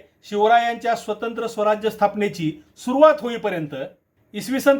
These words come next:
तेराशे सत्तेचाळीस ते इसवी सन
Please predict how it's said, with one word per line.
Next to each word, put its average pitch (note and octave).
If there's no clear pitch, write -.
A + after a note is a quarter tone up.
तेराशे B3+
सत्तेचाळीस A#3
ते A3+
इसवी G3+
सन G3